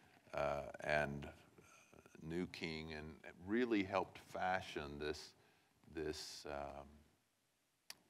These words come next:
this ideal, this ideology, this strategy of nonviolent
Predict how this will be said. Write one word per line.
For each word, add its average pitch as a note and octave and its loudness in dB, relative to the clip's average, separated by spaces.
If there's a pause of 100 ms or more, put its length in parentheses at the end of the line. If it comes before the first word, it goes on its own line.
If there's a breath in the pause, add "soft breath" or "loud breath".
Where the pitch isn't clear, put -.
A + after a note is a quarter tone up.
this E2+ 2
ideal, D#2+ 2
this D2+ -6
ideology, D#2 4
this D2 -4
strategy F2 8
of C#2 -4
nonviolent D2 4